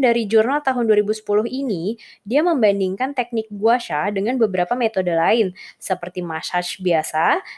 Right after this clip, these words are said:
dan akupunktur. Dari jurnal itu dikatakan tidak ada perbedaan yang signifikan di antara teknik-teknik ini untuk mengurangi rasa sakit pada otot atau untuk relaksasi.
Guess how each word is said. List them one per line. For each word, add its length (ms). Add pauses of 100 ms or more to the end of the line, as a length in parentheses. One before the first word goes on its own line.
dan 240
akupunktur. 720 (960)
Dari 240
jurnal 400
itu 320
dikatakan 800
tidak 320
ada 240
perbedaan 560
yang 160
signifikan 800
di 160
antara 320
teknik-teknik 720
ini 480
untuk 320
mengurangi 480
rasa 240
sakit 400
pada 320
otot 320 (480)
atau 560
untuk 160
relaksasi. 800